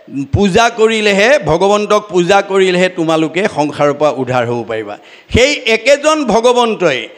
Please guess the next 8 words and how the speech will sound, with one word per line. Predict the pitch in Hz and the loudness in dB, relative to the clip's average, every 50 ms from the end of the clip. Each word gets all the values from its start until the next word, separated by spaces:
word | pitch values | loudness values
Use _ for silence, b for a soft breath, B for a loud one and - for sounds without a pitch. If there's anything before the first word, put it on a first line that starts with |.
| B B B B - | B B B B 0
ত্ৰিভুৱন | 175 196 196 240 254 262 269 269 269 269 | 0 2 2 2 2 2 0 2 0 -2
বন্দন | 233 214 254 269 269 269 269 269 269 269 269 262 | 0 0 -2 -2 -2 -2 0 0 0 0 0 0
দৈৱকী | 208 233 247 262 269 269 262 269 254 - 254 | 2 2 2 2 0 2 0 0 0 0 -2
নন্দন | 254 254 247 254 262 254 254 247 262 254 247 247 | 0 0 0 0 0 0 0 0 0 2 2 0
জুহৰি | 226 175 214 247 254 233 208 240 240 240 233 220 | 0 0 0 2 2 4 4 2 2 2 0 0
মাৰল | 196 190 196 214 226 226 226 233 202 - - | 0 0 2 2 2 2 2 2 2 2 0
কংস, | - - 214 226 233 233 220 - 190 170 143 120 117 110 104 B B B B B B 127 117 | 0 0 0 0 0 0 -2 -2 0 2 2 2 0 -2 -6 B B B B B B -14 -4
জগ | 110 202 214 233 | 0 2 2 2